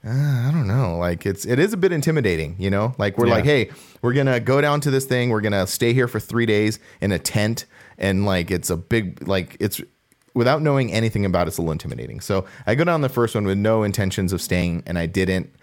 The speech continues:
Speaker 1: which now I regret because, like, obviously, right? Uh, so it wasn't until the next year that I actually did stay, and I, and by that time I had already gone to a couple truck runs. Um,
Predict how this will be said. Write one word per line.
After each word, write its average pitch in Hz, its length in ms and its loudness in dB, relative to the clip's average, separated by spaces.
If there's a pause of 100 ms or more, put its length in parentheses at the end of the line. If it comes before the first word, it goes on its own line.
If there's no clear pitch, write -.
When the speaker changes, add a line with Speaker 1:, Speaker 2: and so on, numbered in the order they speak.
(160)
Speaker 1:
which 92 180 0
now 101 180 2
I 98 80 4
regret 82 580 0
because, 82 280 -2
like, 76 280 -4
obviously, 78 480 -4
right? 80 220 -2 (360)
Uh, 98 220 2
so 98 340 2
it 107 120 2
wasn't 117 260 0
until 113 100 2
the 101 80 0
next 95 220 -2
year 98 80 2
that 87 120 0
I 85 140 0
actually 80 380 -4
did 78 200 -4
stay, 80 280 -4
and 80 100 -4
I, 92 120 -2
and 101 220 0
by 98 120 2
that 95 140 2
time 92 180 -2
I 90 40 0
had 82 100 -2
already 90 220 0
gone 82 200 -2
to 85 100 -2
a 80 40 -2
couple 78 220 -4
truck - 240 -4
runs. 78 260 -4 (540)
Um, 101 560 2